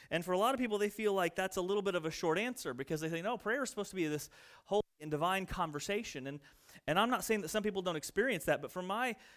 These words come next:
you know, just talking to a lot of Christians, we're not getting that other end of the conversation when we pray. We pray, and we can talk to God, and we ask God for things, and very rarely do we feel like we get that boom, instant response from God. Now, yes, God does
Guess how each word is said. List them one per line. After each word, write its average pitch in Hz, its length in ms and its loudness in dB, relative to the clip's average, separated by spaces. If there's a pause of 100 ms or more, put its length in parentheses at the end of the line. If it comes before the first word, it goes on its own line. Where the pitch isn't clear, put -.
you 165 60 -8
know, 190 60 -2
just 196 160 -2
talking 226 400 -4
to 180 240 -2
a 147 40 2
lot 170 280 2
of 165 140 -2
Christians, 170 520 0 (720)
we're 165 140 2
not 226 240 6
getting 202 220 2
that 202 160 4
other 202 180 6
end 202 120 2
of 185 80 6
the 180 40 -2
conversation 160 680 2
when 127 120 -4
we 120 100 -4
pray. 90 380 -6 (420)
We 156 80 -2
pray, 156 500 -6 (100)
and 156 120 -6
we 175 80 0
can 170 100 -6
talk 208 240 -4
to 185 60 -12
God, 165 160 2
and 147 80 -4
we 160 120 -2
ask 208 240 -4
God 151 200 0
for 151 80 -10
things, 143 200 -4 (280)
and 147 160 -2
very 208 260 4
rarely 202 320 6
do 151 140 2
we 180 100 2
feel 190 240 0
like 156 160 2
we 175 100 0
get 175 200 0
that 131 460 4
boom, 185 460 0
instant 175 400 -2
response 151 640 -2 (480)
from 147 200 -4
God. 143 340 -2
Now, 139 80 2
yes, 180 240 0
God 160 300 4
does 170 220 4